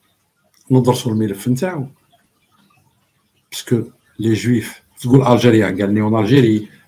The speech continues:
جدودهم ني اون الجيري، دوريجين الجيريان، كاينين، إيه، بيان سور.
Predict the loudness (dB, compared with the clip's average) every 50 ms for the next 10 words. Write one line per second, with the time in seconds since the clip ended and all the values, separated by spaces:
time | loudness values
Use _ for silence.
0 | _ -8 0 2 4 4 4 4 2 4 2 2 2 2 0 2 4 4 4 6
1 | 4 4 2 2 2 2 2 2 2 0 0 0 2 4 4 6 6 6 4 2
2 | 0 -2 -6 -10 _ _ _ _ 4 6 8 8 8 8 6 6 4 4 4 4
3 | 4 2 -2 -4 -4